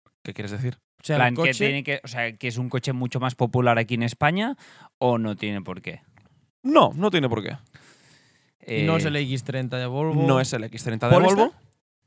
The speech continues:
Speaker 1: Yes.
Speaker 3: ¿Sí?
Speaker 1: Polestar dos. Con un rating de nueve sobre diez le habían dado a este coche para este año.
Speaker 2: Pero es curioso, porque de Polestar tanto veo muy, muy bueno como muy malo.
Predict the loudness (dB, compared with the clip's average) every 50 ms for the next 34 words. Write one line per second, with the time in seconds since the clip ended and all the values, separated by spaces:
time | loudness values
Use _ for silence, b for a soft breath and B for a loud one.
0 | _ _ -10 -10 -10 -10 -12 -16 -20 -20 -20 -20 _ _ _ _ -8 -6 -4 -2
1 | -2 -4 -6 _ _ _ _ _ _ _ _ _ 2 2 2 2 -2 -4 -4 -6
2 | -6 -10 -12 -16 -20 -20 _ _ _ _ _ _ _ b b b b b b b
3 | b b -4 -2 0 0 0 2 2 2 2 2 0 0 0 0 0 2 2 2
4 | 2 2 2 0 0 0 2 4 4 4 4 2 0 0 -2 -2 -2 -4 -4 -6
5 | -10 -12 -16 _ -6 -4 -2 -2 0 -2 -2 -4 -4 -6 -8 -12 -14 -14 -14 -14
6 | -16 -20 _ _ _ _ _ _ _ -8 -8 -6 -8 -10 -12 -12 -12 -14 -18 -20
7 | _ _ _ _ -6 -6 -6 -4 -6 -6 -4 -4 -4 -4 -4 -4 -4 -4 -4 -4
8 | -4 -4 -4 -4 -2 -2 -2 -2 -4 -4 -4 -6 -6 -6 -8 _ _ _ _ _
9 | -2 -2 -2 -2 -4 -4 -4 -2 0 0 2 0 0 -2 -6 -12 _ _ _ _
10 | _ -10 -6 -2 -2 0 0 0 0 -2 -4 _ -8 -6 -6 -4 -4 -6 -6 -6
11 | -8 -8 -8 -10 -10 -8 -6 -4 -4 -4 -4 -4 -4 -4 -4 -2 -2 -2 -4 -4
12 | -4 -4 -4 -4 -6 -6 -8 -12